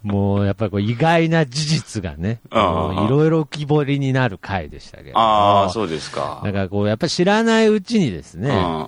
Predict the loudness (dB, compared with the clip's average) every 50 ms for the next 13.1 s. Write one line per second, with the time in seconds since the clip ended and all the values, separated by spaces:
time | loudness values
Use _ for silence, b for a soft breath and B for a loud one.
0 | -4 -4 -4 -4 -2 0 0 0 0 0 -4 -4 -2 -2 -2 -4 -6 -6 -4 -4
1 | -4 -4 -6 -10 -12 -12 -12 -12 -12 -16 -18 -6 -6 -4 -2 -2 -2 -2 -2 -4
2 | -4 -8 -10 -12 -8 -4 0 0 2 2 2 0 0 -2 -4 -10 -16 -18 -18 -18
3 | -20 -20 -20 _ _ _ 0 2 4 4 4 2 2 2 0 0 2 2 2 2
4 | 2 2 2 2 2 2 2 2 2 2 2 2 0 0 0 2 2 2 2 0
5 | 0 0 2 2 2 0 0 0 -2 -4 -4 -2 -2 -4 -4 -4 -6 -6 -4 -2
6 | 0 0 0 0 0 0 0 0 0 0 0 0 0 0 -2 -4 -4 -6 -8 -8
7 | -8 -10 -16 _ _ -2 2 4 4 4 4 4 4 4 4 4 4 4 2 2
8 | 2 2 2 2 2 2 2 0 0 0 0 2 0 0 0 0 -2 0 0 0
9 | 0 2 2 0 0 -2 -4 -6 -4 -2 -2 -2 -2 0 0 2 2 2 2 2
10 | 2 2 0 0 -2 -4 -4 -2 -2 -2 0 0 0 0 0 2 2 2 2 2
11 | 2 2 2 0 -2 0 0 2 2 4 4 2 2 0 -2 -6 -8 -8 -8 -6
12 | -6 -4 -2 -2 -2 -2 -4 -4 -6 -6 -2 0 0 0 0 -2 -6 -8 -4 -2
13 | 0